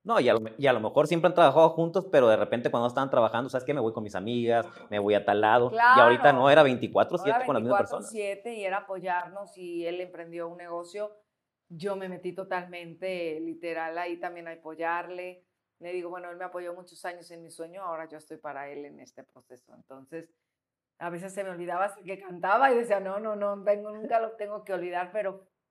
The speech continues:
Speaker 2: fue muy bonito.
Speaker 1: Pero
Speaker 2: A
Speaker 1: fí-,
Speaker 2: mí me unió.
Speaker 1: pero fíjate qué importante el apoyo de la pareja, ¿no? Tú primero recibiste el apoyo de él y ahora tú el de, le estás dando el apoyo a él. A mí me pasó lo mismo con, con mi mujer. Yo tengo una mujer que siempre me, me ha apoyado.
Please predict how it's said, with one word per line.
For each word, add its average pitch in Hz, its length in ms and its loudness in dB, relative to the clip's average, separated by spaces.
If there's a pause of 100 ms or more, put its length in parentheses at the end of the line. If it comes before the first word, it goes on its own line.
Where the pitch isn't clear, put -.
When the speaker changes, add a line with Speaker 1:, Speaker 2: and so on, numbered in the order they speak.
(380)
Speaker 2:
fue 185 100 -12
muy 214 120 -12
bonito. 190 440 -16
Speaker 1:
Pero 151 160 0
Speaker 2:
A 185 40 0
Speaker 1:
fí-, 185 100 -2
Speaker 2:
mí 196 100 -14
me 208 200 -12
unió. 165 260 -14 (220)
Speaker 1:
pero 151 160 2
fíjate 180 420 -2
qué - 80 -6
importante 147 560 -4
el 131 80 0
apoyo 117 260 -6
de 131 60 -2
la 101 180 -6
pareja, 92 360 -2
¿no? 101 260 -8 (180)
Tú 123 140 -4
primero 139 440 8
recibiste 113 360 -2
el 113 60 4
apoyo 120 280 0
de 120 80 4
él 143 100 0
y 117 40 2
ahora 131 260 4
tú 143 220 0
el 120 180 0
de, 87 380 2
le 98 80 -4
estás 98 180 2
dando 117 200 2
el 110 40 0
apoyo 95 720 -2 (240)
a 101 140 0
él. 139 420 0
A 98 80 -2
mí 113 100 -2
me 139 60 -2
pasó 123 280 -2
lo 131 100 -2
mismo 127 300 -6
con, 95 320 -6
con 92 280 -8
mi 90 80 -10
mujer. 107 360 -2
Yo 123 100 -6
tengo 117 140 -6
una 123 80 -4
mujer 107 260 -6
que 120 80 -8
siempre 107 480 -8
me, 78 680 -12
me 95 180 -8
ha 95 40 -2
apoyado. 104 500 -2